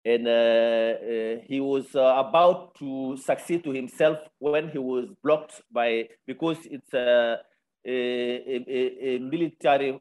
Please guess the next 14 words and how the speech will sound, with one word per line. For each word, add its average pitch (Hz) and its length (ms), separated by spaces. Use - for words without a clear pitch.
uh, 113 220
by 113 160
profession, 160 720
and 131 160
has, 131 300
he 143 60
has 131 200
not 151 240
got - 300
the, 113 640
the 120 80
permission 143 640
of, 117 160
uh, 120 100